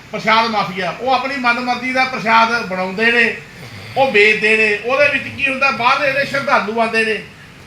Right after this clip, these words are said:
ਦੂਜੇ ਜਾਂ ਚੌਥੇ ਦਿਨ ਕੋਈ ਨਾ ਕੋਈ ਸ਼ਰਧਾਲੂ ਦੀ ਸ਼ਿਕਾਇਤ ਹੁੰਦੀ ਹੈ ਵੀ ਅਸੀਂ ਆਏ ਜੀ, ਸਾਡੇ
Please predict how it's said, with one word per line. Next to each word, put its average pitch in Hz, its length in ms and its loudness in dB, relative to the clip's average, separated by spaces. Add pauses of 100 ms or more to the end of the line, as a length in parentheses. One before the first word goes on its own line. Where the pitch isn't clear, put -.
(140)
ਦੂਜੇ 247 300 0
ਜਾਂ 302 160 6
ਚੌਥੇ 262 340 0
ਦਿਨ 262 160 0
ਕੋਈ 247 220 -6
ਨਾ 254 120 0
ਕੋਈ 247 180 -4
ਸ਼ਰਧਾਲੂ 226 460 2
ਦੀ 233 220 -4
ਸ਼ਿਕਾਇਤ 233 380 2
ਹੁੰਦੀ 220 300 -4
ਹੈ 220 200 0 (180)
ਵੀ 233 240 2
ਅਸੀਂ 254 240 -2
ਆਏ 226 260 2
ਜੀ, 262 240 -4 (460)
ਸਾਡੇ 269 580 2